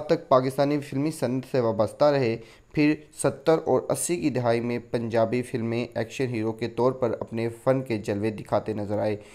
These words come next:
इन्होंने कुछ पश्तो फिल्मों में भी काम किया। इनकी उर्दू फिल्मों में परवाज़, हसरत, लगन,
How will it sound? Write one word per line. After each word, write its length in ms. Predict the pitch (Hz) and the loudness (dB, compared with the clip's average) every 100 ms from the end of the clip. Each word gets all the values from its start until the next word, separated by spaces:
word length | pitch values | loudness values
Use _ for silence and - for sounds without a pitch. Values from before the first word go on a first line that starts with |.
| - - | -20 -4
इन्होंने 260 | 127 123 120 | 0 2 0
कुछ 340 | - 131 131 | 0 -2 -2
पश्तो 400 | - 120 - 123 | -4 -4 -2 -4
फिल्मों 300 | 120 113 113 | -2 -2 -2
में 120 | 113 | -2
भी 100 | 110 104 | -2 2
काम 260 | 123 135 | 2 2
किया। 320 | 131 123 117 117 - - | 0 2 2 0 -10 -8
इनकी 340 | 151 170 165 156 | -4 -2 2 2
उर्दू 320 | - 135 147 | 2 0 0
फिल्मों 300 | 147 135 139 | 0 0 2
में 160 | 135 131 | 2 0
परवाज़, 480 | 131 117 117 113 117 113 - - _ | 0 2 4 4 4 0 -16 -20 _
हसरत, 460 | 120 - 120 117 - - _ _ _ | -2 0 2 2 0 -18 _ _ _
लगन, 500 | 113 117 123 123 113 | 0 2 2 2 0